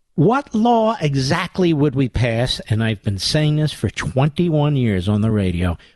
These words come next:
What law exactly would we pass to prevent what just took place in Nashville? What law?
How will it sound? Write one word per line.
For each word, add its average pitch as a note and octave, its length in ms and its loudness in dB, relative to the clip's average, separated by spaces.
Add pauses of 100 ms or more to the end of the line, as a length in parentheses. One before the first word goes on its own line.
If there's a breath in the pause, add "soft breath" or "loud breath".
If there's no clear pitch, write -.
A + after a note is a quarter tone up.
What F3 500 0
law F#3+ 420 2
exactly D#3 960 -2 (220)
would A#2 220 0
we A2+ 120 2
pass B2 540 -2
to A2+ 120 -2
prevent A2+ 460 -2
what A2+ 220 -2
just - 380 -2
took D3 260 -4
place G#2+ 360 0
in G#2 100 0
Nashville? - 560 -4 (2500)
What F#3 220 0
law? A#3+ 400 -2